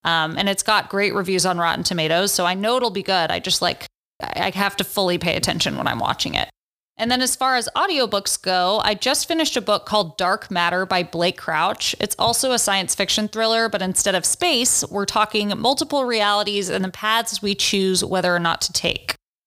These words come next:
There's a bit of technology and science talk in this book, but I wouldn't say that's the major focus. Like, they sort of breeze past that and move on to philosophical questions about one's life and whether there are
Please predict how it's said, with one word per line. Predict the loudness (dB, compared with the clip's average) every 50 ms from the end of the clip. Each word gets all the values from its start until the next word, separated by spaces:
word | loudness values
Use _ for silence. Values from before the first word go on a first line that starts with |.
| _ _ -4
There's | -2 0 0 0
a | 0
bit | 0 0 0
of | 0 0
technology | 0 0 -2 -2 0 0 0 2 2 0 0 0 0
and | 0 0 0
science | 0 2 2 2 2 0 -2 -2
talk | 0 0 -2 -2 -4 -4 -2
in | 0 0 2
this | 2 0 0 0
book, | 2 2 0 0 -2 -2
but | 0 0
I | 2
wouldn't | 2 0 0 0 0 0
say | 0 2 2 2
that's | 2 0 -2 -2 -2
the | -2
major | 0 0 2 2 0 -2
focus. | -2 0 -2 -2 -2 0 2 2 2 2 2 0
Like, | 0 -2 -2 -2
they | -2 0
sort | 0 2 2 2 2 0
of | -2 -2 -4
breeze | -4 -2 0 2 2 0 0
past | 0 0 0 0 2 0 0 -2 -2
that | 0 2 2 2 0 0
and | -2 -2 -2
move | -2 -2 -2 0
on | 0 0 0 0 0 0
to | 0 0 0 0
philosophical | 0 0 -2 0 0 2 2 2 2 2 0 -2 -2 -2 -2
questions | 0 2 0 2 2 2 0 2 0 0 0
about | 2 2 2 2 2
one's | 0 -2 -2 -4
life | -2 0 2 2 2 2 0 -4 -4
and | -2 -2 0
whether | 2 2 2 0 0 0
there | 2 0 2 2
are | 2 2 0 0 -2